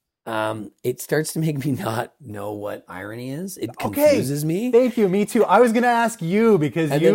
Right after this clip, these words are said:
Speaker 1: then
Speaker 2: are always in tune with this stuff. You're very
Speaker 1: And
Speaker 2: poetic
Speaker 1: maybe
Speaker 2: and smart.
Speaker 1: m-,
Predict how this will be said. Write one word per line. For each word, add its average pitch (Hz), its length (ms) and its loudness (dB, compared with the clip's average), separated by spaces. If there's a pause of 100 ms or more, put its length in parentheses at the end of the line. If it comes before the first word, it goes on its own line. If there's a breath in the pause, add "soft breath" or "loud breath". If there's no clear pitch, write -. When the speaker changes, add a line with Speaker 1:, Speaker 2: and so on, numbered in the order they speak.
Speaker 1:
then 226 80 4
Speaker 2:
are 180 240 8
always 175 300 2
in 160 120 -4
tune 151 200 -4
with 127 100 -6
this 113 160 -6
stuff. 104 360 -8
You're 135 160 -4
very 143 240 -2
Speaker 1:
And 156 100 -2
Speaker 2:
poetic 156 380 0
Speaker 1:
maybe 226 160 -6
Speaker 2:
and 104 220 -12 (280 loud breath)
smart. 120 560 -8
Speaker 1:
m-, 151 160 -6